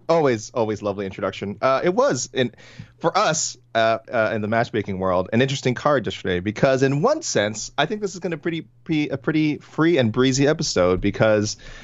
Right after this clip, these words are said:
uh, some, some lesser-known fighters, so it's pretty much a wide open book for a lot of these,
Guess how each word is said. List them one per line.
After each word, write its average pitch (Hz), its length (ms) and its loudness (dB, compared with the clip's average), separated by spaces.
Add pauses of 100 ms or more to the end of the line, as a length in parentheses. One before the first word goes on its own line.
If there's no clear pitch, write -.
(160)
uh, 110 420 2 (680)
some, 147 240 0
some 143 220 4
lesser-known 139 480 4
fighters, 110 360 2
so 123 160 2
it's 117 140 -2
pretty - 240 0
much 175 120 2
a 139 40 4
wide 123 320 2
open 127 320 0
book 113 220 -2
for 117 100 -6
a 104 60 -2
lot 110 180 2
of 120 80 -2
these, 110 220 -8